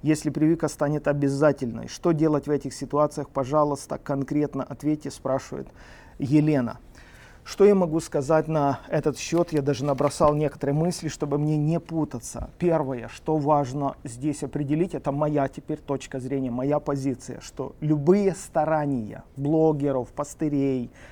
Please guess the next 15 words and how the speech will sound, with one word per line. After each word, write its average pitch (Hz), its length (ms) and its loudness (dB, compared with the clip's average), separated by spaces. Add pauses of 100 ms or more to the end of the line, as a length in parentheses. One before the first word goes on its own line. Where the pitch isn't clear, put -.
(120)
пророков, 139 720 4
там, 139 160 -2
общественных 151 540 -4
дели-, 135 360 0
деятелей, 139 560 -2 (320)
э, - 140 -8
конспирологов, 151 880 2
любые 165 580 4
старания 143 800 0
придать 156 540 4
вакцине 151 640 -2
духовный 139 600 0
характер 143 560 -4
являются 151 640 0
преувеличением. 131 920 -4